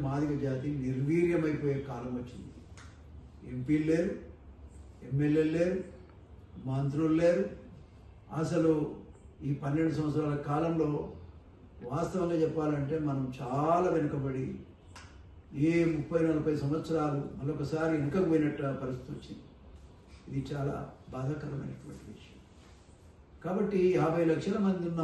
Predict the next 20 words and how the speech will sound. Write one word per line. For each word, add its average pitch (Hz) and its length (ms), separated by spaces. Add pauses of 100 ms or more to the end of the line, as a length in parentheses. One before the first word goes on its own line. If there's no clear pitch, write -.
(140)
మనం 170 220 (1400)
మరి 160 140 (180)
ఈ - 100
స్థితిలో 190 400
ఉండాల్సిన 160 420
అవసరం 135 380
ఏముంది? 139 260 (1120)
అంబేద్కర్ 190 500
చెప్పినట్టుగా 156 520 (1300)
ఓటు 214 200 (120)
బలమై, 160 340 (920)
ఓటు 196 180 (140)
శక్తి 139 300
కాదు. - 200 (1000)
ఎన్ని 180 220 (140)
కోట్లు 185 360
పెట్టినా 170 340 (1080)
దాన్ని 147 200 (100)
కొనలేనటువంటి 147 760 (100)
శక్తి 135 200